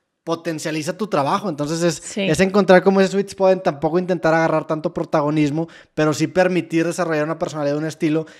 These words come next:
Speaker 1: que permita como hacer una interacción distinta a, a una, un papel que te le preguntas, ¿verdad?
Speaker 2: Total. Pero ¿cómo haces eso? Fíjate, es lo que, es el reto al que yo me enfrentaba tantas veces. Por ponerte un ejemplo, llegas con Hugh Jackman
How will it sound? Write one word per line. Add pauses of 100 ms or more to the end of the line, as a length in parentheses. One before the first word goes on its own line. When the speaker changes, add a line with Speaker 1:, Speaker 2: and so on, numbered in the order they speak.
(140)
Speaker 1:
que
permita
como
hacer
una
interacción
distinta
a,
a
una,
un
papel
que
te
le
preguntas,
¿verdad?
Speaker 2:
Total. (360)
Pero
¿cómo
haces
eso?
Fíjate,
es
lo
que,
es
el
reto
al
que
yo
me
enfrentaba
tantas
veces. (400)
Por
ponerte
un
ejemplo,
llegas
con
Hugh
Jackman